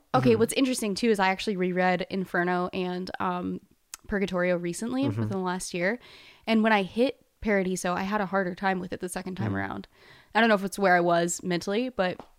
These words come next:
Speaker 1: I really enjoyed it the first time I read it.
Speaker 2: Mm-hmm. Do, does it get easier to read really hard stuff like Plato and that kind of thing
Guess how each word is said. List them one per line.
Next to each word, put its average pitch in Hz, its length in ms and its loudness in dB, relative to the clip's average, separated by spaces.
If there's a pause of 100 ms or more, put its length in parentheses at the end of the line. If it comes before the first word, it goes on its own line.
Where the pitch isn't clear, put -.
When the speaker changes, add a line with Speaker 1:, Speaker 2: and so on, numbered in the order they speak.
(580)
Speaker 1:
I 226 100 4
really 190 360 4
enjoyed 170 260 0
it 165 80 -6
the 175 80 -8
first 175 240 -4
time 170 160 -8
I 156 40 -6
read 160 200 -8
it. 156 160 -8 (120)
Speaker 2:
Mm-hmm. 117 220 -4 (720)
Do, 160 340 6 (560)
does 143 160 4
it 165 40 2
get 190 200 2
easier 139 460 4
to 139 200 0
read 117 380 4
really 110 440 4
hard 104 320 0
stuff 113 280 0
like 101 160 -2
Plato 98 360 0
and 98 120 -2
that 95 140 -4
kind 107 120 -2
of 95 100 -2
thing 104 320 -2